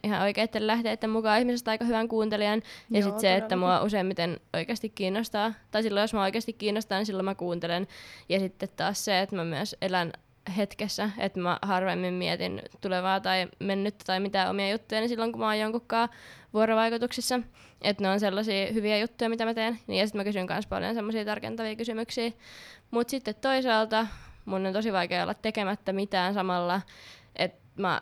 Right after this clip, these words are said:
Speaker 1: aika usein käytän kännykkää tai just vaikka pelaan mun kännykällä, mikä oikeasti auttaa mua välillä keskittymään. Niin mä en välttämättä anna semmoista kuvaa, että mua kiinnostaa sitä, että mä kuuntelisin.
Speaker 2: Niin, että sä viestit vähän sun keholla eri juttua kuin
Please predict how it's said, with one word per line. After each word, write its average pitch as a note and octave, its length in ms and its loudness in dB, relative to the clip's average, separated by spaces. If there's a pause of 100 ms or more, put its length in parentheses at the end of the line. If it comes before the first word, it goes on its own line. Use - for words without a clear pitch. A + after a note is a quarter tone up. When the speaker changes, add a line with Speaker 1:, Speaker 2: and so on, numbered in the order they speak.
(140)
Speaker 1:
aika G3 300 2
usein F#3+ 240 -2
käytän A2 260 -6
kännykkää A#3 600 2
tai F#3 200 2
just G#3 160 -2
vaikka F3+ 220 -2
pelaan G#3+ 320 2
mun G3 160 0
kännykällä, F#3+ 720 2 (640)
mikä F3+ 240 4
oikeasti F#3+ 360 4
auttaa E3 340 2
mua E3+ 140 2
välillä F2+ 260 -2
keskittymään. G3+ 800 -2 (920)
Niin G3+ 520 0 (260)
mä G3+ 160 0
en G3 80 4
välttämättä G3 340 2
anna F#3 160 0
semmoista F#3+ 380 -4
kuvaa, E3+ 320 2 (260)
että G3 160 -4
mua E3+ 120 2
kiinnostaa G3 500 -2
sitä, - 140 -6
että G#3 160 -2
mä G#3+ 40 -6
kuuntelisin. G#3+ 640 -4 (840)
Speaker 2:
Niin, G3 100 0
että - 120 -8
sä A3 80 -2
viestit G3+ 420 2
vähän G3+ 160 -2
sun G#3+ 160 -2
keholla G3 380 0
eri F#3+ 280 -2
juttua G3 520 -6
kuin G#3 220 -4